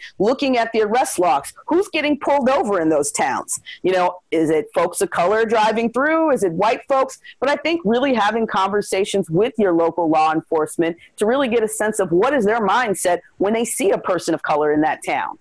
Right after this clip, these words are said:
We most certainly know that, you know, Maine has this reputation of being the whitest place. And at the same time,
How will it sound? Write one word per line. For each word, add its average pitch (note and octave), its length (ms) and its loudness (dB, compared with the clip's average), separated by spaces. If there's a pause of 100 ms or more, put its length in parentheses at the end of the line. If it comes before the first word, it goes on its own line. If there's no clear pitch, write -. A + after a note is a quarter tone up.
(140)
We F#3 220 0
most F#3+ 260 0
certainly G#3+ 320 2
know F#3 300 2
that, E3 340 2
you F#3 140 2
know, E3 120 2
Maine F3+ 300 2
has F3+ 240 0
this F3+ 160 0
reputation F3 640 -2
of D#3+ 80 -4
being E3+ 260 2
the D#3 80 2
whitest D#3+ 440 0
place. C4+ 440 0 (320)
And F#3 320 0
at F#3+ 160 -2
the G3+ 60 0
same C#4 300 0
time, F3+ 440 0